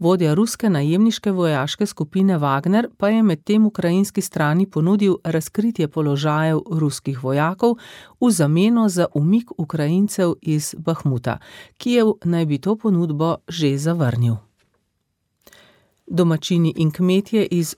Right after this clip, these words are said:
občin Zgornje Gorenjske so danes pripravili protest v Gorjah in zahtevali takojšnje ukrepanje proti volkovom. Povod je včerajšnji dogodek v okolici Bleda, ko je volk pokončal sedem ovc in jagnjet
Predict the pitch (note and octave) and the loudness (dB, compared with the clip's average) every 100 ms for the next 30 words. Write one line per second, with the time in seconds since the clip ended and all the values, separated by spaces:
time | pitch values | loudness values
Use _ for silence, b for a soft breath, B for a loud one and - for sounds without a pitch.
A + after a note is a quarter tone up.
0 | - F#3+ F#3+ - G#3+ G#3 - D#3+ F3 F#3 | -2 -4 -4 0 2 2 0 -2 0 2
1 | F3+ C#3+ D3 F3 G3+ - F#3+ F3+ D#3+ C#3 | 0 0 0 2 0 -2 -4 -2 -2 0
2 | D3+ F3+ - D#3+ - C#3+ C#3+ F3+ F3+ D#3+ | -2 -4 -6 -6 -2 0 0 -2 -2 -2
3 | D3+ F3 F#3 F3+ - D3+ D3+ D#3 F3+ F#3+ | -2 0 0 -2 -6 -2 0 0 0 -2
4 | - B B B B B A3+ G#3 - G#3+ | -4 B B B B B 2 2 2 2
5 | A3 G#3+ G3+ E3+ - A#3 - G#3+ - D3+ | 4 2 0 -2 0 0 2 0 0 -2
6 | F3+ G3+ G3+ F#3+ F3+ F3 D#3+ E3 F3 E3 | 0 0 2 0 0 -2 -4 -2 0 0
7 | D3+ D#3+ C#3 C3+ C#3+ b b b b b | 0 -2 -2 -4 -8 b b b b b
8 | F3 E3 E3 - F#3 E3+ - G#3+ G#3+ G3+ | -2 0 0 0 -2 -2 -2 0 2 0
9 | F3+ D#3+ D#3 F#3 F#3 D#3 D#3 D3 E3 E3+ | 0 0 0 0 0 -2 -4 -2 -2 -2
10 | - D3 D3 D3+ E3+ G3 F#3+ F3 - C#3 | -2 -4 -2 -2 -2 -2 -2 -2 -4 -2
11 | D#3+ G3 G#3+ F3+ - D#3+ - D#3+ D#3+ - | 0 0 -2 -8 -4 -2 -2 -2 -2 -2
12 | G3+ G#3 F#3+ - D3+ F#3 - - F3+ D#3+ | 0 2 0 0 -2 -2 -4 -4 -2 -2
13 | - D3 C#3+ D3 G3 G3 | 0 -2 0 0 0 -2